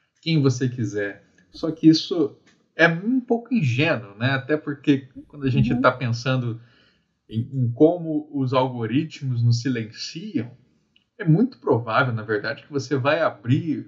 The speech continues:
Speaker 1: o seu, a sua, o seu site, o seu blog, o seu podcast, o seu canal do YouTube,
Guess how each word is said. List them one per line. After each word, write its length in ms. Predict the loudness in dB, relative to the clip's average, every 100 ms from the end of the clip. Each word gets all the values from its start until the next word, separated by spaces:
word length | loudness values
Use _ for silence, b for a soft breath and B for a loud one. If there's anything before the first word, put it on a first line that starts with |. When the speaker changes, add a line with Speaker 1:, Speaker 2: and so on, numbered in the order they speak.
| -14 -20
Speaker 1:
o 60 |
seu, 460 | -20 -4 -2 -2 -6 -20 _
a 40 |
sua, 380 | -20 -18 -20 _ _
o 40 | -16
seu 180 | -16 -16
site, 520 | -8 2 4 4 -4
o 40 |
seu 120 | -16 -10
blog, 320 | 0 2 2
o 40 |
seu 80 | -4
podcast, 640 | -14 -14 -14 -4 0 0
o 40 | -2
seu 80 | -10
canal 260 | -4 -2
do 80 | 0
YouTube, 480 | -2 0 0 0